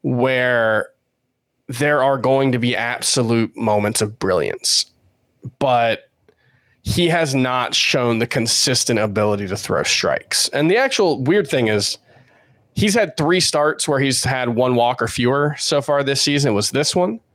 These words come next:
It was June seventeenth against the Cardinals when he gave up four earned runs.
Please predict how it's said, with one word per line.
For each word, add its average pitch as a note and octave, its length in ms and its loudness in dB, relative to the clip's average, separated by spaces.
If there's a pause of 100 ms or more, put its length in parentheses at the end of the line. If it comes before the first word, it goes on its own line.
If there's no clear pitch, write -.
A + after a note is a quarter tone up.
(500)
It C3+ 220 -2
was A#2+ 680 2 (380)
June D3+ 320 2
seventeenth D#3 580 0
against D3 240 -2
the - 60 -8
Cardinals D#3+ 480 0
when C#3+ 80 2
he C3 60 0
gave B2 100 2
up A2+ 160 -2
four C#3 280 2
earned A2+ 140 0
runs. G#2+ 460 0